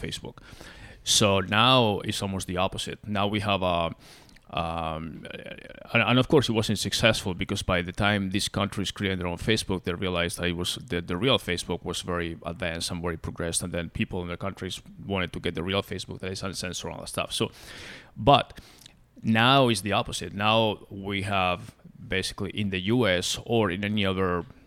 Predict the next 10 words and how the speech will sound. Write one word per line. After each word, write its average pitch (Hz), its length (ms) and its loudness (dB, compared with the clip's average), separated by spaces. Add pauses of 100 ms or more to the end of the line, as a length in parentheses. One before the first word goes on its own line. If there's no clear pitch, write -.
(140)
uh, 85 400 -4
non-communist 90 680 -4
country 120 380 2
who 92 200 2
are 92 120 4
banning 98 440 0
Chinese 90 520 0
apps 98 500 0 (100)
and 92 120 -2
saying, 90 500 2